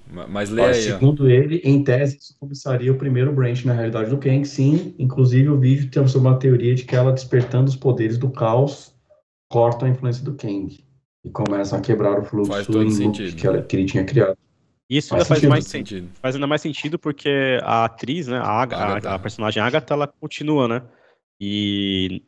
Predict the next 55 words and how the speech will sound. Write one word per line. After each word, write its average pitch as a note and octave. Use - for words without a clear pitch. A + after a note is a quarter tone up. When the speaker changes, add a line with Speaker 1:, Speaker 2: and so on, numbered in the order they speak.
Speaker 3:
ela B2
fala F#3+
pra C#3+
Wanda, A#2+
tipo, -
"Mano, B2
você -
não G#2
tá B2
ligado G#2+
Speaker 1:
O -
que G#2
Speaker 3:
o -
Speaker 1:
que -
Speaker 3:
que G#2
Speaker 1:
você F#2
Speaker 3:
você -
Speaker 1:
tá -
Speaker 3:
fez, F#2+
né?" G2
Speaker 1:
fazendo, F#2
Speaker 2:
Você F#2
Speaker 1:
é. G2+
Speaker 2:
não G#2+
faz A2
ideia A#2
da A2+
merda -
Speaker 3:
Você -
Speaker 2:
que C3+
você A#2+
Speaker 3:
não G#2+
tá -
Speaker 2:
acabou B2+
de G#3+
Speaker 3:
ligado A#2+
o B2
que -
Speaker 2:
fazer. G2+
Speaker 3:
que -
você... D3
Exatamente. A#2+
E A#2
como C3+
ela D3+
vai, A#2+
eu C#3
acho D3
que -
ela D3+
vai D3+
aparecer C#3+
em -
Doutor C#3+
Estranho. F2+